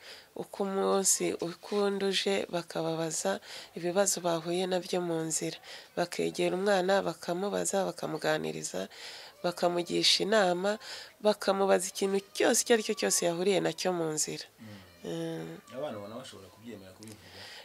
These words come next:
Speaker 1: Eh, abana barabyemera kubivuga, ahubwo ni uko twe tutababa hafi,
Speaker 2: Mm.
Speaker 1: kubera akazi tuba dufite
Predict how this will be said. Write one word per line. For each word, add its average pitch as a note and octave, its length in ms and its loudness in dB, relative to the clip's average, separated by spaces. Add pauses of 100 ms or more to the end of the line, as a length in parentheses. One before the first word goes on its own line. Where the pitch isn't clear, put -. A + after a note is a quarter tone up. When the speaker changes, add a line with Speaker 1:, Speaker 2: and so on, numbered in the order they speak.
(100)
Speaker 1:
Eh, E3 180 -2
abana A#3 320 0
barabyemera F3 680 0
kubivuga, F#3 440 -2
ahubwo G3 240 4
ni G3 100 2
uko G3 160 0
twe F3+ 180 0 (180)
tutababa D#3+ 540 0
hafi, E3 440 -2
Speaker 2:
Mm. - 340 -14
Speaker 1:
kubera F#3 340 8
akazi E3 340 0
tuba F#3 260 2
dufite E3+ 680 -4